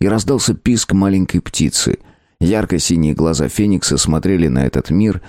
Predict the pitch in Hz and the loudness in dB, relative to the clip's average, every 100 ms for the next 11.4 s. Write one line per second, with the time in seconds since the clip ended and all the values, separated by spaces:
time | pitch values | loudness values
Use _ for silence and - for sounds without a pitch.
0 | - - 95 107 104 - 104 107 104 107 | -16 -2 0 2 0 0 2 2 2 2
1 | 104 120 104 92 80 78 78 62 50 - | 2 2 2 2 2 2 2 2 -2 -4
2 | - 67 78 107 120 - 92 - 101 104 | -6 -2 2 2 0 0 0 0 0 0
3 | - 95 95 73 58 50 - - _ 98 | 0 0 0 0 -2 -4 -6 -20 _ 0
4 | 107 110 - 113 - 117 117 76 71 55 | 2 2 2 0 2 2 2 2 2 0
5 | 67 - - 117 - 101 82 90 - 82 | -2 -2 -2 -2 0 -2 0 -2 -2 -2
6 | - 95 78 - - _ - 95 110 110 | 0 0 0 -4 -16 _ -2 0 2 2
7 | 98 95 98 101 - 104 71 113 113 92 | 2 2 2 0 0 0 2 2 2 2
8 | 76 76 110 90 69 - 117 127 - 69 | 2 2 2 2 0 -2 -2 0 0 -2
9 | - 107 127 107 101 95 95 80 - 87 | 0 0 2 2 2 2 0 0 -2 -2
10 | - - 107 110 107 82 85 76 80 73 | -2 0 0 2 0 2 2 2 2 2
11 | 73 65 64 | 0 0 -2